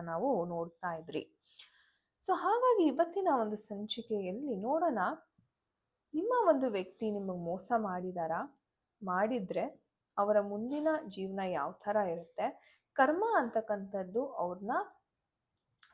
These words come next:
ತಟ್ಟುತ್ತಾ? ಓಕೆ, ಕರ್ಮ ಅನ್ನೋದು ಅವ್ರನ್ನ ಕಾಡುತ್ತಾ? So, ಈ ಒಂದು ವಿಚಾರವನ್ನ ನಾವು ಸ್ಪಷ್ಟವಾಗಿ ಇವತ್ತಿನ ಟ್ಯಾರೋ ರೀಡಿಂಗ್ ಮಾಡೋದ್ರ ಮುಖಾಂತರ ನಾವು ತಿಳ್ಕೊಳ್ಳೋಣ.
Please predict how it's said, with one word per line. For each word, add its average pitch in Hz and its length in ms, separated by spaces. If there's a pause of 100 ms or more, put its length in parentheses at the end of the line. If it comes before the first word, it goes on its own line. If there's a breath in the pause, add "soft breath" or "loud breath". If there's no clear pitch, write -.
ತಟ್ಟುತ್ತಾ? 180 880 (1120)
ಓಕೆ, 214 160
ಕರ್ಮ 190 420
ಅನ್ನೋದು 202 300
ಅವ್ರನ್ನ 180 380
ಕಾಡುತ್ತಾ? 165 960 (960 loud breath)
So, 233 60
ಈ 226 160
ಒಂದು 254 300
ವಿಚಾರವನ್ನ 190 800 (100)
ನಾವು 165 500 (440)
ಸ್ಪಷ್ಟವಾಗಿ 180 640
ಇವತ್ತಿನ 196 440
ಟ್ಯಾರೋ 180 420
ರೀಡಿಂಗ್ 170 400
ಮಾಡೋದ್ರ 160 420
ಮುಖಾಂತರ 202 560
ನಾವು 156 180
ತಿಳ್ಕೊಳ್ಳೋಣ. 156 540